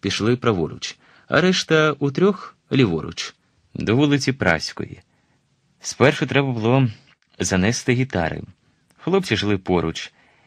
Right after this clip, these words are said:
і, як завжди, мали пройти крізь два великих двори, перш ніж добратись до власних домівок.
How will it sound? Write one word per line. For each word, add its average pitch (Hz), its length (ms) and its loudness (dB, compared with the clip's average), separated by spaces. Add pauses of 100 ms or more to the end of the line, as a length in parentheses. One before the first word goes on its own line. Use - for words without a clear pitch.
(140)
і, 104 300 2
як 101 180 2
завжди, 95 340 0
мали 117 260 2
пройти 117 560 0 (560)
крізь 160 520 0
два 113 540 2
великих 95 580 -4 (680)
двори, 80 460 -6 (580)
перш - 300 0
ніж 117 200 0
добратись 104 460 0
до 98 120 0
власних 92 380 -2
домівок. 78 520 -8